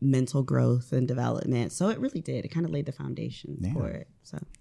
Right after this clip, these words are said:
Speaker 2: It f-, seems like everyone should be taking a psychology class.
Speaker 1: I would recommend it, at least a couple. Can't hurt
Speaker 2: Yeah, yeah.
Speaker 1: to learn about your mental health.
Speaker 2: Mm-hmm. So was it the emotional state that you really wanted to focus on?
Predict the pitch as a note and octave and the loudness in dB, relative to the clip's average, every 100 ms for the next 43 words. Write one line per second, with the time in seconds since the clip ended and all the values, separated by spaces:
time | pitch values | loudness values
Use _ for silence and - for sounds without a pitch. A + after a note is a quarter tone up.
0 | _ - F2 - - F2 D#2+ D#2+ E2 E2 | _ -8 -8 -8 -4 -2 0 -2 -2 -2
1 | E2 D#2+ E2 D#2 E2+ D#2+ D2+ - D#2 D#2 | -2 -4 -6 -6 -4 -4 -4 -6 -8 -8
2 | F2 D#2 D#2 D#2+ D#2+ - - B2 B2 C4+ | -10 -10 -12 -12 -14 -18 -8 -4 -2 0
3 | A3 F3+ D#3+ D#3+ D#3+ D3+ E3+ D3+ D3 - | 0 2 2 4 4 2 0 -2 -4 -2
4 | C3+ - - _ _ _ G#2+ F#3+ F3+ D#3 | -4 -4 -16 _ _ _ 0 4 6 4
5 | D#3 - - F2+ E2+ F#2 _ - E2 D#2+ | 2 -2 4 6 6 0 _ -6 -4 -4
6 | - D#3+ D#3+ D#3 D3+ D3 D3+ C#3+ C3+ D3 | -2 4 6 6 4 2 2 0 0 -2
7 | C#3 B2+ B2+ - - F2 F2 F2+ F#2 G2+ | -2 0 -2 -6 -4 0 2 2 2 0
8 | - _ _ - - G#2 G2+ G2+ G2 F#2+ | -8 _ _ -10 6 8 8 8 6 4
9 | F#2 F2+ - _ _ _ - G2+ G2 G#2 | 4 0 -4 _ _ _ 4 6 8 6
10 | F#2 G2 G2 G2 A2+ - A#2+ B2 B2 A#2+ | 6 6 8 8 6 6 8 10 8 4
11 | - B2 A#2+ - G#2+ F#2+ G#2 G#2 G#2 G2+ | 8 8 8 4 2 6 6 6 6 6
12 | G2+ F#2+ F#2+ G2+ G2 G#2 G2+ G#2+ G#2+ G#2+ | 6 4 2 4 2 2 0 2 2 2
13 | G#2 | 0